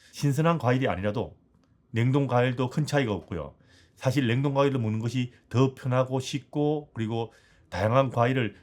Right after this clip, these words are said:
싸게 먹을 수가 있고 편하게 먹을 수 있기 때문에 저는 과일의 한 삼분의 이 이상을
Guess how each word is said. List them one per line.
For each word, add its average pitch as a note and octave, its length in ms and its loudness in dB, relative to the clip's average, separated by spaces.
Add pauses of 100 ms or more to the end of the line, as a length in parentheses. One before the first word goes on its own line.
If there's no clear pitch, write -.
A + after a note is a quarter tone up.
싸게 D3 320 -2
먹을 C3 220 0
수가 - 180 -4
있고 A#2 300 -6
편하게 D3 280 0
먹을 A2 180 -2
수 - 100 -12
있기 F#2+ 120 -10
때문에 F#2 420 -8 (180)
저는 A#2+ 340 0 (220)
과일의 A#2+ 420 0
한 A#2 220 -6
삼분의 C3+ 440 -2
이 B2 200 -4
이상을 C3 400 -4